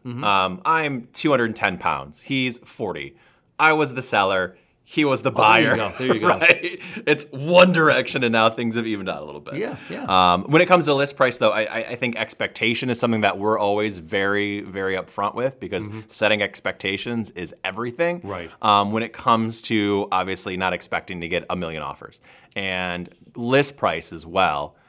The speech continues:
Speaker 2: having that a little bit <laughs> closer to what you actually wanna sell for,
Speaker 1: Right.
Speaker 2: I, I think is also really important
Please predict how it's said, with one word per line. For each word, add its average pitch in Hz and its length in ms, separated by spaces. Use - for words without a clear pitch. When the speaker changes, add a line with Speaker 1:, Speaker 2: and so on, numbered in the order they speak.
Speaker 2:
having 180 340
that 175 120
a 156 40
little 156 220
bit 180 180
<laughs> - 80
closer 139 440
to 107 580
what 120 280
you 113 100
actually 101 400
wanna 87 280
sell 67 220
for, - 200
Speaker 1:
Right. 87 220
Speaker 2:
I, 92 60
I 95 40
think 90 140
is 80 100
also 82 260
really 78 240
important 73 440